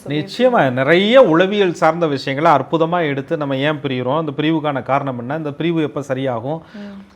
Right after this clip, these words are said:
Speaker 2: நமக்கு அடுத்த வாழ்க்கை எப்படி இருக்கு, இந்த வாழ்க்கை இருக்கிற வரை நம்ம வந்து மனசை எவ்வளவு கஷ்டப்படுது, எல்லாமே கிரகங்களுடைய தாக்கம்.
Speaker 1: ம்ஹும்.
Speaker 2: எடுத்து அதை அழகா பேசுறோம்னா மிகப்பெரிய ஒரு ஆறுதல் தரும் மருந்தாக அந்த ஜோதிடம் அமையும்.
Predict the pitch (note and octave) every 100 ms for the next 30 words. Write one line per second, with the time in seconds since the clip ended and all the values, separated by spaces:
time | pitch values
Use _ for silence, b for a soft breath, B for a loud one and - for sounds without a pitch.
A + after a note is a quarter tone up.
0 | - E3 E3+ E3 F3 F3+ F#3+ D3+ E3 D#3+
1 | C#3 B2+ C3+ A#2+ B2+ D#3 F3 - D3 C#3
2 | D#3 F#3 F3 E3+ D#3+ D#3+ E3 D#3 F3 D#3+
3 | D3 C#3 D#3 C#3+ D#3 D#3 D3 C#3 C3+ C#3+
4 | - D3+ C#3 C3+ A#2 C#3+ D#3+ D3 D3 G3
5 | C3+ C3 D3 C#3+ B2+ B2+ B2 G#2 - G2
6 | - G3+ E3+ E3+ D3 G3 G#3 D3 C3 E3+
7 | G3+ E3+ D3 C#3 D#3 E3 C3+ C#3+ F3+ F3+
8 | F3 G3+ E3 C3 C3 D#3 D#3+ D#3 C3 C3
9 | B2 A2+ C#3 E3 D#3 C#3 E3 C3 B2 A#2+
10 | B2 C#3 D#2+ C#2+ _